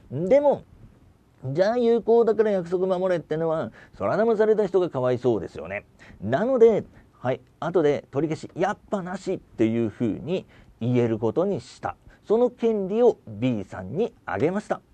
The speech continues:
ということになるんです。そう、詐欺の被害に遭った人、ここで言うとBさんですね。これは、えー、後からやっぱなしって言って取り消しができるようにしたわけです。はい。で、ここのアドバイスのところをご覧ください。よく出てくるのは、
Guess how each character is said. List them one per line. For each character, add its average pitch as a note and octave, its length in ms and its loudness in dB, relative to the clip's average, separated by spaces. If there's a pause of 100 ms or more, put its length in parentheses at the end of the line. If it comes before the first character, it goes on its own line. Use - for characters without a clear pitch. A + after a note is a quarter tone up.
と G#3 80 4
い - 20 6
う F#3 60 4
こ F3 80 4
と E3+ 120 -4
に A2 60 -8
な F2 80 -10
る B1+ 80 -16
ん G1+ 60 -20
で - 80 -20
す。 - 100 -20 (260)
そ D3 100 2
う、 - 100 -8
詐 D#3 140 0
欺 C#3 100 -4
の A2+ 80 -6
被 C#3 100 -4
害 C3+ 160 -2
に A2+ 80 -2
遭 B2 40 0
っ B2+ 40 -8
た B2+ 80 -6
人、 A#2 160 -8
こ G#2+ 80 -10
こ G#2 100 -4
で A2 60 -2
言 A#2 60 -2
う - 20 -6
と - 80 -6
B C3 220 -2
さ A#2+ 80 -8
ん A2 40 -8
で G#2+ 60 -10
す B2 60 -14
ね。 F3+ 140 -6 (420)
こ D3 100 0
れ E3 80 2
は、 F#3+ 220 2 (160)
え A2+ 140 -2
ー、 - 120 -10
後 D#3 160 -4
か C#3+ 60 -2
ら A#2 80 -2
や D#3+ 100 0
っ G3 60 -4
ぱ G3+ 140 0
な G3 120 -2
し F#3+ 200 -2
っ - 40 -8
て - 160 -2
言 A#2 100 2
っ - 20 -12
て D3+ 240 0
取 G#2 260 -6
り B2 40 -12
消 D#3+ 80 -6
し D#3 120 -8
が F#3+ 80 -2
で G3 100 0
き A3 100 -4
る A#3+ 60 0
よ A#3+ 120 2
う G3 40 0
に C#3 100 -4
し - 40 -12
た A#2 100 -2
わ A2 80 0
け G#2 80 -2
で F#2 120 -2
す。 - 140 -18 (440)
は C#3+ 180 -2
い。 - 80 -10 (400)
で、 A3 380 2
こ C#3 160 0
こ D#3 200 0
の E3+ 240 -2
ア C3+ 140 -2
ド C#3 140 2
バ B2 160 0
イ A#2 80 -2
ス A2+ 80 -10
の A2 100 -2
と A2+ 80 -4
こ A2+ 120 -2
ろ A2+ 80 2
を - 20 0
ご A#2 80 0
覧 A2+ 180 -2
く A2 60 -4
だ G#2+ 120 0
さ G#2+ 140 2
い。 - 80 -8 (1160)
よ A#3+ 160 2
く A#3+ 160 4
出 F3 120 4
て F3 140 0
く A#2+ 160 0
る G#2+ 80 -2
の F2 160 -8
は、 B2 220 -2